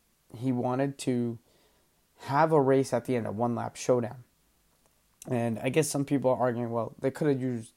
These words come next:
the red flag." I guess they could have,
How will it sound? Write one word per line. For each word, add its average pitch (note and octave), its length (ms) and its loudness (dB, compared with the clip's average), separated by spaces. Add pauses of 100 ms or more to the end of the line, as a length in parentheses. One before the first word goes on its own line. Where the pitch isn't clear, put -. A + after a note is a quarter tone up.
the B2+ 100 2
red A2+ 200 -4
flag." G3 480 0 (1900)
I C3 100 0
guess D#3 240 0
they G#3 120 6
could G#3 200 2
have, G#3 200 0